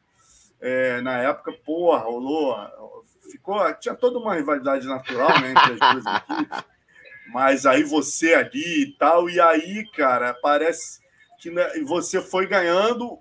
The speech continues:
Speaker 1: o Zé Mário ganhou, mas ele queria lutar com o Royler. Como é que foi essa história mesmo? Parece
Speaker 2: É
Speaker 1: que
Speaker 2: porque, na ve-, não, na verdade, o Magrinho é valente pra caralho, né? O
Speaker 1: Pô.
Speaker 2: Magrinho que queria lutar com,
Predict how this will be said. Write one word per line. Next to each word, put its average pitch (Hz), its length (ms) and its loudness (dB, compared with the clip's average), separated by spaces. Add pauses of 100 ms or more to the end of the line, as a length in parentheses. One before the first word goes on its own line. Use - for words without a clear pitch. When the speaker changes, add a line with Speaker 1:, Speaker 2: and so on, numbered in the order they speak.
(100)
Speaker 1:
o 170 720 -4
Zé 160 160 0
Mário 165 320 0
ganhou, 170 320 -2
mas 196 220 -2
ele 190 160 -4
queria 190 480 -4
lutar 196 580 -4
com 190 100 -10
o 220 220 -8
Royler. 139 520 2
Como 190 180 -6
é 247 60 -4
que - 100 -20
foi 220 100 0
essa 202 140 -8
história 175 420 0
mesmo? 160 260 0
Parece 170 320 -2
Speaker 2:
É 214 60 2
Speaker 1:
que 190 80 -2
Speaker 2:
porque, 226 240 4
na 214 80 4
ve-, 202 140 2
não, 196 260 8
na 135 140 6
verdade, 151 380 4
o 226 40 -2
Magrinho 208 340 4
é 208 40 4
valente 185 320 0
pra 175 100 -2
caralho, 135 400 4
né? 113 140 2
O 123 40 2
Speaker 1:
Pô. 127 60 -2
Speaker 2:
Magrinho 135 500 2
que 202 120 -6
queria 165 360 0
lutar 147 300 -2
com, 113 420 -4